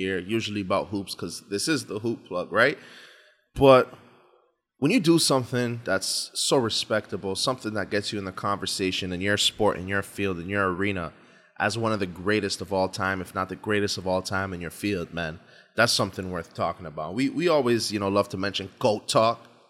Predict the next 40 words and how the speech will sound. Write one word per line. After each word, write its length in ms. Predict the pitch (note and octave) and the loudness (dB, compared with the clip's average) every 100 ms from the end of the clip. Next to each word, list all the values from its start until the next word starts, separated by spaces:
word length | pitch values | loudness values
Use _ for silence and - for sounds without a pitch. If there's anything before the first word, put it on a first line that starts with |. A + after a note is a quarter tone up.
| _ _ _ _ | _ _ _ _
here 160 | B2 A#2 | 2 4
on 100 | A2+ | 4
the 80 | A2+ | 4
Hoop 240 | B2 A#2 | 4 4
Plug, 460 | C3+ B2 A#2 - - | 6 6 6 0 -8
you 140 | A2 | -2
know 60 | A2+ | 0
what 60 | A2+ | 0
I'm 80 | |
saying? 260 | G#2+ A2+ A2 | 0 -2 0
And 120 | G#2 | 4
this 120 | C#3+ | 4
is 40 | C#3 | 6
some 140 | D3 | 4
of 60 | C#3 | 4
the 120 | C3 | 4
goat 260 | C3 E3 - | 4 4 2
talk 280 | G2+ E2 | 0 0
right 180 | G2 D#2+ | -2 -4
here, 180 | E2+ D#2+ | -4 -8
man. 180 | E2 F2 | -8 -4
We 80 | C3 | 0
gotta 240 | G#3+ G#3 | 2 2
talk 320 | - B2 B2 | 2 0 0
about 400 | A2+ G2 G2+ F#2+ - - _ _ _ _ | -2 2 2 2 -4 -20 _ _ _ _
probably 380 | - C#3 C#3+ C3+ | 2 4 4 2
the 140 | A2+ | 0
greatest 1000 | F#2+ F#2+ F#2 A#2 B2+ B2+ C3 - - - _ _ _ _ - | -4 -8 0 2 4 4 0 -4 -6 -12 _ _ _ _ -4
women's 380 | A2+ A#2+ A#2 - | 0 0 0 -2
tennis, 380 | B2+ A2 G#2+ C3 C3+ | -2 -2 -2 -6 -8
maybe 300 | A2+ B2 E3 | 0 2 2
the 80 | E3+ | 2
greatest 340 | C#3 C#3+ C#3+ - | 4 4 4 2
tennis 240 | D3 C#3+ | -2 -2
player 240 | - C#3+ | 0 2
of 80 | C#3+ | 2
all 180 | C3+ C#3 | 4 2
time 440 | C3+ C#3+ D3 F2+ G#2+ - - _ | 0 -2 -2 -4 -10 -20 -20 _
to 200 | - A2+ - | 0 0 4
ever 460 | A#2 G#2 A2 A#2 | 2 2 2 2